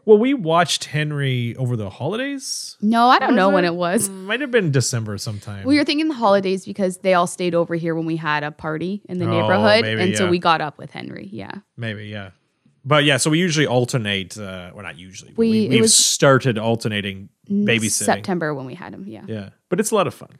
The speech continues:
Speaker 1: It is a lot of fun,
Speaker 2: Yeah, I
Speaker 1: so.
Speaker 2: know it's good. They're cute together, and it's now they're starting to communicate more. And
Speaker 1: Oh yes, and then Ben convinces Henry to do all kinds of bad things.
Speaker 2: Yeah.
Speaker 1: Yeah.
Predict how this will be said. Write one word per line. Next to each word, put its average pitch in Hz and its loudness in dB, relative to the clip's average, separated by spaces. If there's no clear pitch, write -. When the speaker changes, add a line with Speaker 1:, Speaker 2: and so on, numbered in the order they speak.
Speaker 1:
It 131 -14
is 107 -16
a - -20
lot - -20
of - -20
fun, 269 -4
Speaker 2:
Yeah, 330 4
I 226 2
Speaker 1:
so. - -2
Speaker 2:
know 214 0
it's 180 -2
good. 180 -2
They're 180 0
cute 185 -8
together, 160 -10
and 87 -8
it's - -6
now 185 4
they're 175 2
starting 165 -2
to - -14
communicate 165 -6
more. 180 -12
And 185 -16
Speaker 1:
Oh 117 0
yes, 82 -2
and 117 -8
then 110 -6
Ben 104 0
convinces 104 -6
Henry 104 -8
to 95 -10
do 101 -8
all 98 -4
kinds 107 -14
of 104 -18
bad 101 -8
things. 107 -14
Speaker 2:
Yeah. 170 -8
Speaker 1:
Yeah. 135 -14